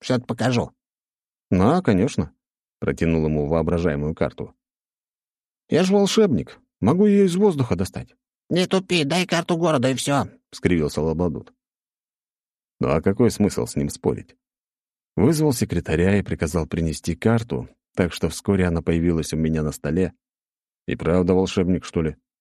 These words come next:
Speaker 2: Действительно, будто из воздуха появилась.
Speaker 1: "Смотри сюда".
Speaker 2: Божество прошлось по развёрнутой карте.
Speaker 1: "Дай карандаш отмечу".
Speaker 2: "Кровью рисуй! Ты же великое и ужасное божество, покровитель бомжей и обездоленных",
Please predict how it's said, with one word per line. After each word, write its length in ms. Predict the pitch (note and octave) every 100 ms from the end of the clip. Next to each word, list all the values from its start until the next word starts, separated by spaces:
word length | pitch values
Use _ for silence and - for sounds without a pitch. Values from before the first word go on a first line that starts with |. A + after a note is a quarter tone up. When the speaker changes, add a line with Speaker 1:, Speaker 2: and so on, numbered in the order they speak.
| _ _ _ -
Speaker 2:
Действительно, 680 | D#2 C#2 D2+ D#2 F2+ F2 D#2+ _ -
будто 360 | D2+ E2 F#2+ F2
из 140 | D2+
воздуха 420 | D2 D#2+ E2 - F#2
появилась. 500 | F#2 F2+ F2 - - _ _ _ _ _ _ _ _ _
Speaker 1:
"Смотри 400 | - B2+ B2 E3+
сюда". 360 | D#3+ C#3 A2+ - _ _ _ -
Speaker 2:
Божество 460 | E2+ E2 - E2
прошлось 440 | D2 D#2 - E2 -
по 120 | D#2+
развёрнутой 500 | D#2+ D#2+ D2+ D2 D#2+
карте. 440 | D2 C2 - - _ _ _ _
Speaker 1:
"Дай 240 | C3+ F#3+
карандаш 420 | G3+ F#3 E3+ D#3+ C#3+
отмечу". 440 | F3 D3+ - - _ _ _ _ _ -
Speaker 2:
"Кровью 420 | G#2+ B2 C#3+ C#3+
рисуй! 420 | C3+ - G#2+ - _ _ _ _ _ _
Ты 80 | B2+
же 120 | C#3
великое 460 | D3 D#3 D3+ D3 C#3
и 20 |
ужасное 440 | C3+ B2+ C#3+ B2 A#2+
божество, 520 | B2 C3+ - D3+ B2
покровитель 520 | G#2+ - A#2 C3+ A#2+
бомжей 580 | G#2 A#2 - B2+ A#2+ G2+
и 60 |
обездоленных", 800 | G#2 G#2+ G2 G2 A#2 G2+ D#2+ -